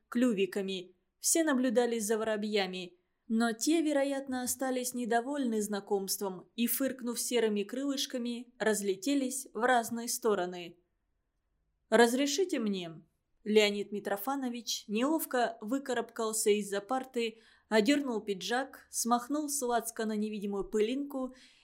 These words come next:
и начал с той самой фразы, которой начинал каждый урок. "Товарищи", — сказал он, —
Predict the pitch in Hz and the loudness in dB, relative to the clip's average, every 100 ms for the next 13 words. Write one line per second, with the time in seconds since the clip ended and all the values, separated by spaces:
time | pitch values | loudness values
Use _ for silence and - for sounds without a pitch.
0 | _ 220 254 302 302 302 285 285 269 277 | _ 2 4 4 0 -4 -4 -6 -4 -2
1 | 254 247 - 277 285 269 262 262 247 247 | -4 -4 -6 -4 -2 -2 -4 -4 -6 -4
2 | 254 254 233 233 240 247 240 247 233 208 | -2 -2 -4 -4 -4 -4 -2 -2 -4 -4
3 | 247 240 214 175 - - _ _ _ _ | -4 2 2 2 -4 -20 _ _ _ _
4 | _ _ _ _ _ _ _ _ 214 226 | _ _ _ _ _ _ _ _ 4 6
5 | 285 226 165 - 180 147 - - _ _ | 6 4 0 -2 -6 -10 -16 -20 _ _
6 | - - 208 190 190 180 190 180 175 | -10 -4 0 0 0 -2 -6 -12 -14